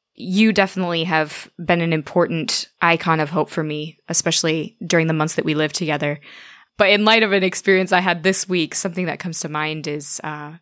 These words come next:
children and people with childlike hearts. So I volunteer at a charity with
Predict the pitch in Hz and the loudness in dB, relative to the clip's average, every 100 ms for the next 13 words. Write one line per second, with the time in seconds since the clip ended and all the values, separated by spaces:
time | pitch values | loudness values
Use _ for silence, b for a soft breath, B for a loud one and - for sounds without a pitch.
0 | b b b b b b b - - 262 | b b b b b b b 0 4 4
1 | 196 170 165 180 - 240 339 285 220 214 | 4 2 2 0 0 0 2 2 2 -2
2 | - - 208 220 185 170 - - 214 165 | -6 -2 2 2 0 -4 -4 -2 0 0
3 | - - 175 175 190 185 - 185 165 - | -4 0 0 2 2 2 0 0 0 -2
4 | 175 165 160 156 156 - 196 196 | 0 2 0 -2 -6 -6 0 0